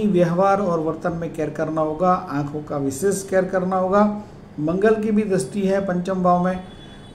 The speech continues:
गुरु की भी दृष्टि है पंचम भाव में, तो पंचम भाव जो है एक प्रकार से थोड़ा सा पीड़ित हो जाता है, लेकिन आकस्मिक बचाव भी होता है क्योंकि गुरु की पूर्ण दृष्टि है। पंचम दृष्टि में गुरु का सबसे ज़्यादा power रहता है।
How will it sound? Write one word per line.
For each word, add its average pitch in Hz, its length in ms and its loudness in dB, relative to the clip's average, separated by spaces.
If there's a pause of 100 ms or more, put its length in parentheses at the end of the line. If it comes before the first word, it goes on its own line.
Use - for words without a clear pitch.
गुरु 185 220 4
की 208 140 0
भी 208 160 2
दृष्टि 190 320 0
है 185 200 4
पंचम 175 440 -4
भाव 160 220 2
में, 165 220 -6
तो 170 100 -4
पंचम 190 500 0
भाव 196 280 4
जो 190 180 6
है 185 260 4
एक 175 160 -6
प्रकार 175 380 2
से 175 180 -2 (640)
थोड़ा 214 340 4
सा 196 160 4
पीड़ित 208 500 0
हो 180 100 6
जाता 175 320 2
है, 175 200 4
लेकिन 208 560 2 (640)
आकस्मिक 208 800 2
बचाव 202 360 4
भी 202 120 4
होता 180 380 6
है 175 200 2
क्योंकि 175 340 -4
गुरु 165 300 -2
की 170 200 -6 (140)
पूर्ण 160 280 -2
दृष्टि 151 420 -4
है। 156 140 2 (100)
पंचम 190 420 0
दृष्टि 202 340 0
में 196 280 -6
गुरु 175 160 0
का 170 320 0
सबसे 165 440 -4
ज़्यादा 147 240 0
power 143 320 0
रहता 131 300 -4
है। 107 320 -6